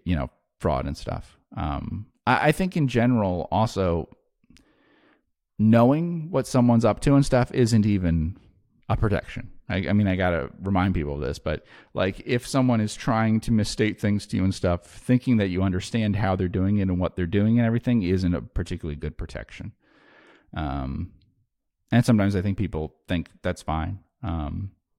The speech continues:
so I'm more sensitive to this than most people, I think. I'll just eliminate situations where I don't like this. Um, a lot of people get interested in it. Um, I, I don't think it's a great idea because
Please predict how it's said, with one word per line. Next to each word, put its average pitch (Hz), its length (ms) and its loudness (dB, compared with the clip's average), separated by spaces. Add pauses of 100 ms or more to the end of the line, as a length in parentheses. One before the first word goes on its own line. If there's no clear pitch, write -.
(120)
so 90 320 0 (240)
I'm 139 140 6
more 151 100 6
sensitive 131 420 2
to 123 260 4
this 123 200 0
than 117 140 0
most 104 240 0
people, 120 260 0
I 117 80 2
think. 117 360 0 (140)
I'll 98 160 0
just 107 200 -6
eliminate 90 520 0
situations 98 480 0
where 85 120 0
I 87 40 -2
don't 82 200 -2
like 80 220 -4
this. 85 340 -2 (600)
Um, 80 520 0
a 85 60 -4
lot 87 200 2
of 92 80 0
people 85 300 0
get 78 200 -2
interested 80 460 -4
in 76 180 -2
it. 78 240 -4 (340)
Um, - 520 -8 (1120)
I, 104 200 -2
I 120 180 -2
don't 135 160 6
think 123 160 2
it's 110 140 -4
a 95 60 -2
great 98 360 2
idea 90 280 2
because 92 540 -2